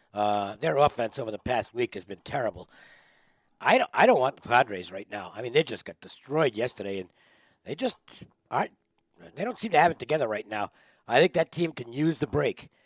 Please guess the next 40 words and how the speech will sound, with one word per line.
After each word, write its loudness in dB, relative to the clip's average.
that's -10
coming -4
up, -6
uh, 0
because -6
they're 0
certainly -4
not 0
in, -12
in -18
playoff 0
form -6
right -10
now. -10
The -12
Rockies, 0
I'd 0
like 8
to -4
play 0
him 0
here. 6
I 4
just -6
can't -6
trust -4
Urania. -4
He's -8
not 0
much 2
of -4
a -6
pitcher. -2
Maybe 0
he -6
wakes -2
up -10
the -14
Padres' -4
bats. -4